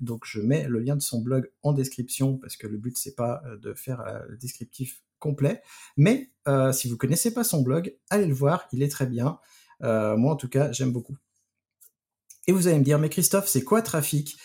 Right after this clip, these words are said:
Eh ben, Trafic, c'est un proxy ou un load balancer, ça fait les deux, euh, qui est cloud native. Ça veut dire qu'il a été pensé directement pour le cloud et les conteneurs.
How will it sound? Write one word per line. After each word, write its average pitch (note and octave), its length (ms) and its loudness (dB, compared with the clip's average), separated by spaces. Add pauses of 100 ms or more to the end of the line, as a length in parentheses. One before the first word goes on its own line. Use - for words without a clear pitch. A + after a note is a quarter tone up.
(120)
Eh A#2+ 100 2
ben, F#3+ 380 2
Trafic, C#3+ 400 0
c'est - 140 2
un A2+ 100 0
proxy - 580 -2
ou F#3 160 2
un D#3+ 80 2
load D3 180 4
balancer, B2+ 520 0 (400)
ça - 160 -4
fait E3 100 -2
les C3 120 0
deux, A#2+ 180 -2 (560)
euh, B2+ 180 4
qui E3+ 220 2
est F#3+ 160 2
cloud F3+ 220 0
native. D3 360 0
Ça - 160 -2
veut A#2+ 100 0
dire E3+ 160 0
qu'il C3 160 -2
a A#2+ 40 2
été A#2+ 180 0
pensé E3 560 -2 (160)
directement E3 640 0
pour C#3 160 0
le A#2 100 2
cloud D#3 420 -2
et D#3+ 80 0
les D3+ 120 0
conteneurs. C3 560 -4